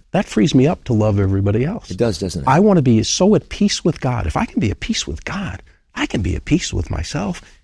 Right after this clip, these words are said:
Speaker 1: and then I can be at peace with others. But you sever that link.
Speaker 2: Yeah.
Speaker 1: If I'm not loved by God and, and at peace with God, I can't have it myself. I can't share it with anybody
Speaker 2: Yeah,
Speaker 1: else.
Speaker 2: yeah, yeah.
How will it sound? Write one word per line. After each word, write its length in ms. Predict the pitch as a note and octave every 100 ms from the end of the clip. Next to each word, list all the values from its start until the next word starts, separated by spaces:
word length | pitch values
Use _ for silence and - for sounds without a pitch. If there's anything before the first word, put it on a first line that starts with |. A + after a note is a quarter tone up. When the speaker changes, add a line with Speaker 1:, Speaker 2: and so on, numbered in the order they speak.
| -
Speaker 1:
and 140 | D2+ F2
then 120 | G2+
I 80 | G#2
can 160 | F#2+
be 160 | E2+ F2
at 80 | D#2+
peace 260 | - -
with 160 | - E2+
others. 360 | F2 E2+ D#2+ -
But 240 | - -
you 80 | E3
sever 480 | - - F3 - A2
that 320 | A#2+ G3 -
link. 400 | F2 D#2+ - - -
Speaker 2:
Yeah. 240 | D2 C#2 - _ _
Speaker 1:
If 100 | - G#2+
I'm 140 | C#3
not 180 | D3+ D3
loved 260 | A#2 C3+ D3
by 140 | C3+
God 320 | C3 C3 C3
and, 260 | A2+ F#2+ -
and 120 | F2+ F2
at 120 | -
peace 240 | D3 G3+
with 160 | B2+ E2
God, 340 | D#2 D#2 F#2 - _ _ _ _ _ _
I 60 | G#2+
can't 240 | - E3+
have 160 | B2+ F2+
it 80 | -
myself. 480 | E2 - B2+ C3 -
I 60 | F#2
can't 360 | - G#2+ G2+
share 260 | - - F2
it 80 | -
with 140 | -
anybody 400 | E2+ D2+ D#2 D#2+
Speaker 2:
Yeah, 120 | D#2+
Speaker 1:
else. 220 | D#2 D#2+ -
Speaker 2:
yeah, 220 | E2+ D#2+
yeah. 200 | E2 E2+